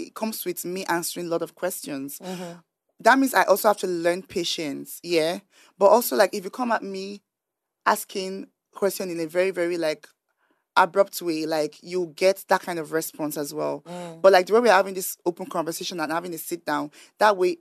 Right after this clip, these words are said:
Speaker 1: if you're, uh, presenting a question to me, I, I'm also, like, I'm gonna answer it, like,
Speaker 2: Mm-hmm.
Speaker 1: the same way you pre-,
Speaker 2: Mm-hmm.
Speaker 1: uh, present them to me. So I would say respect comes first. And trauma response is very valid.
Speaker 2: Mm.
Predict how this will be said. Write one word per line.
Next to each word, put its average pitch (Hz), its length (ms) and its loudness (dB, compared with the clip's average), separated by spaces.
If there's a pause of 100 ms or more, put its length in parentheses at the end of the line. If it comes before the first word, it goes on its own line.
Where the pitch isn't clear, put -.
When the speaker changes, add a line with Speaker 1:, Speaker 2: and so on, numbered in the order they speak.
Speaker 1:
if 185 120 -6
you're, 175 180 2
uh, 180 80 0
presenting 190 460 -6
a 185 40 -8
question 180 300 -6
to 165 140 -8
me, 165 100 -6
I, 156 180 -4
I'm 160 220 -2
also, 185 240 -4
like, 160 200 0
I'm 165 120 -4
gonna 190 160 -6
answer 170 260 -4
it, 165 140 -6
like, 151 260 -6 (440)
Speaker 2:
Mm-hmm. 175 320 -8 (180)
Speaker 1:
the 185 100 -4
same 202 160 -4
way 196 120 0
you 170 80 -8 (240)
pre-, 180 160 -6
Speaker 2:
Mm-hmm. 180 140 -4
Speaker 1:
uh, 175 40 -6
present 175 320 -4
them 175 100 -4
to 170 80 -12
me. 165 60 -8
So 170 240 2 (280)
I 202 80 8
would 208 100 0
say 262 300 0 (440)
respect 202 680 4
comes 185 260 -6
first. - 560 -2 (1080)
And 214 340 2
trauma 254 340 4
response 196 400 0
is 170 120 -10
very 160 280 -2
valid. 143 500 -4
Speaker 2:
Mm. 165 360 -14